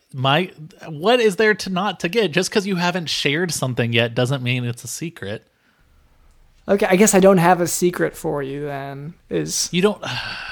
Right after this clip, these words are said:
Speaker 1: <sighs> you can't give our audience one damn thing, just something juicy.
Speaker 2: I
Speaker 1: You
Speaker 2: did.
Speaker 1: did.
Speaker 2: My personal
Speaker 1: No, you,
Speaker 2: life.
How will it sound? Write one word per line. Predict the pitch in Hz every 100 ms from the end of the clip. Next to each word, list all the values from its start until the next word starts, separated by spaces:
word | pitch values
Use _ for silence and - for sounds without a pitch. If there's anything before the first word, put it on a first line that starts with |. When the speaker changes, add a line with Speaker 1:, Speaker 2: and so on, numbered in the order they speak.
| - - -
Speaker 1:
<sighs> | - - _ _ _ _ _ _ -
you |
can't | 131 190 170
give | 170
our | 156
audience | 110 110 127 127 123
one | 120 110 113
damn | 110 110
thing, | 110 110 110
just | 123 -
something | 127 120
juicy. | 104 104 113 127
Speaker 2:
I |
Speaker 1:
You | 160
Speaker 2:
did. | 170 214 262 170
Speaker 1:
did. | 131 -
Speaker 2:
My | 180 170 170 _ _ _ _ _ -
personal | 185 240 - 226
Speaker 1:
No, | 233
you, | 151
Speaker 2:
life. | 147 143 - 180